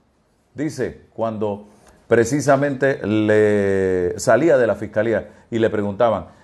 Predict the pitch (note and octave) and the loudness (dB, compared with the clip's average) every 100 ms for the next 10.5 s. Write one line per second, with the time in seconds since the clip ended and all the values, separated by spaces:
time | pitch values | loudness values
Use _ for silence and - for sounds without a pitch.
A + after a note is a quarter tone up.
0 | _ - C3 D#3 C3 G#3+ A3+ - - - | _ -10 -2 -2 2 2 4 2 -4 -8
1 | _ _ _ _ _ - B2+ C3 G#2+ G#2 | _ _ _ _ _ -6 -6 -4 -4 -4
2 | B2 A#2 - E3+ A#2 A#2+ A#2+ - _ C#3 | -2 -2 -2 -2 -4 -4 -6 -8 _ -6
3 | G#3+ G#3 G#3+ E3+ - A3+ C4+ D#3 A2+ F#2 | -2 -2 -2 -2 0 0 2 2 0 0
4 | F2 D2+ - C#2 A1 - _ _ _ _ | -2 -4 -4 -8 -8 -14 _ _ _ _
5 | _ - - C3+ C3+ C3 A#2+ A#2+ G#2 C#3+ | _ -10 -4 -2 0 0 2 2 2 0
6 | B2 - G#2 F#2+ C3 E3 F#3 F#3 - _ | 0 -2 0 0 0 -4 -6 -6 -14 _
7 | _ _ - A#2+ G2+ G#2 C3+ C#3 C3+ A#2+ | _ _ -4 -2 -2 -2 2 2 0 -2
8 | - G2 E2+ F#2+ G#2 C#3+ D3 E3 E3+ - | -2 -6 -4 -4 -2 -2 -4 -8 -10 -14
9 | _ _ _ - G#2+ C3+ C3 A#2 C#3 F3 | _ _ _ -8 -2 2 2 0 -4 -6
10 | D3 A2+ - E2+ - | -8 -10 -6 -6 -6